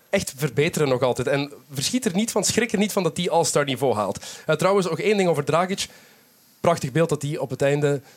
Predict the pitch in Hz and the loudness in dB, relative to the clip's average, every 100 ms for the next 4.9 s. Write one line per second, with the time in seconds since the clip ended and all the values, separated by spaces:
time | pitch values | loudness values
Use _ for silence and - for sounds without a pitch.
0 | - 123 139 147 135 123 131 - 123 135 | -6 0 2 2 0 0 -2 0 0 0
1 | 127 120 - 143 139 - 131 123 120 117 | 0 -4 -2 0 0 0 0 2 2 0
2 | - - - 123 143 131 123 - 151 139 | -4 -20 -8 0 0 0 0 0 0 -2
3 | - 147 147 117 - 131 151 156 131 131 | -2 0 0 0 -2 0 2 0 0 0
4 | 131 123 143 156 - 147 143 131 135 | 0 0 2 0 0 0 0 -2 -4